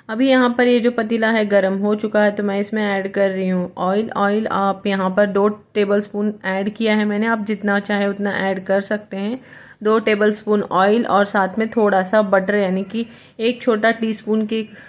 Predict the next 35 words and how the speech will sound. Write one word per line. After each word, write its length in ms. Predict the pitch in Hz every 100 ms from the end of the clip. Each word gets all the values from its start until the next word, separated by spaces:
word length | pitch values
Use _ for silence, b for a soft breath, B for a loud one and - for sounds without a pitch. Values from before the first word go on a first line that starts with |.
| B
करीब 320 | - 214 220 208
मैंने 220 | 220 214
बटर 280 | 202 190 202
डाला 260 | 190 185
है, 80 | 214
क्योंकि 260 | 220 208 226
थोड़ा 300 | 226 208 202
सा 120 | 208
ही 100 | 214
मैं 100 | 220
यूज़ 320 | 208 196 202
कर 180 | - 196
रही 100 | 202
हूँ, 100 | 214
बाद 180 | 196 190
में 220 | 196 196
भी 100 | 208
यूज़ 300 | 202 220 208
होगा। 300 | 196 196 247 B B B B -
तो 80 | 226
बटर 240 | 226 226
आप 260 | 208 208 214
अपने 280 | 214 214 208
according 380 | 208 196 214
डाल 200 | 202 185
सकते 220 | 190 196 233
हैं, 80 | 247
थोड़ा 100 | 220
सा 100 | 226
ज़्यादा 280 | 208 190
डालेंगे 380 | 208 208 208 208
तो 120 | 214
और 140 | 220 196
अच्छा 280 | 190 - 208
होगा। 400 | 202 196 214